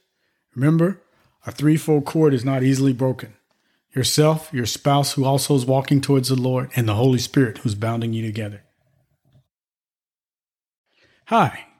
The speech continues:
thank you for listening to this brief. We have plenty more at Christian brief dot com.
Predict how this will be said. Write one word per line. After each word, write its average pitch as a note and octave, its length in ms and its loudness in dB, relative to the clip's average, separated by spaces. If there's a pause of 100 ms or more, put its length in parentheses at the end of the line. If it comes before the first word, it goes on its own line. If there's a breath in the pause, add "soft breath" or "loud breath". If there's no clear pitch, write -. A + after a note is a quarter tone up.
(200)
thank E3+ 220 4
you F3 60 2
for D#3 140 0
listening D3+ 320 2
to C#3+ 100 0
this B2 160 0
brief. F3+ 480 0 (680)
We C#3+ 120 0
have D3 200 2
plenty A3 240 2
more D#3+ 440 4
at C3 100 -4
Christian F3 400 -2
brief D3 320 0
dot C3 220 -2
com. B2 440 0